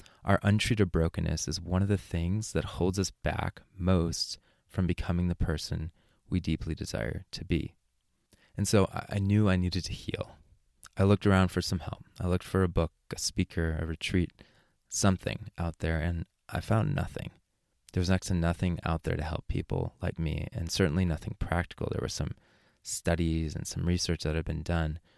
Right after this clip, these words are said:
on children of divorce, but nothing specifically speaking into the pain and problems that we deal with.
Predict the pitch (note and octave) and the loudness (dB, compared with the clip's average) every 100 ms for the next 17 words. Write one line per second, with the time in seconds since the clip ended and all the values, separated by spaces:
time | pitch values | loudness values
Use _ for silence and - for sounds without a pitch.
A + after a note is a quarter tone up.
0 | _ _ F#2 E2+ - E2 D#2+ D#2 D#2 D#2 | _ _ -2 0 0 -2 -2 -4 -6 -4
1 | D#2 D2+ - E2+ E2 F2+ E2 - _ _ | -2 -2 -2 -2 0 0 -2 -4 _ _
2 | _ _ _ - - F2+ - F2+ - D#2+ | _ _ _ -10 -4 -2 0 0 0 -2
3 | E2 D2+ D2+ - _ _ _ _ _ - | -2 0 -2 -8 _ _ _ _ _ -14
4 | - - F#2+ - E2 D#2 D#2 - E2+ E2 | -10 0 0 2 -2 -2 -4 -4 -4 -4
5 | E2 _ _ _ - - D#2+ D#2 - E2 | -8 _ _ _ -4 -2 -2 -2 -2 -2
6 | D#2 - E2 - - - - - | -4 -6 -6 -4 -4 -4 -8 -14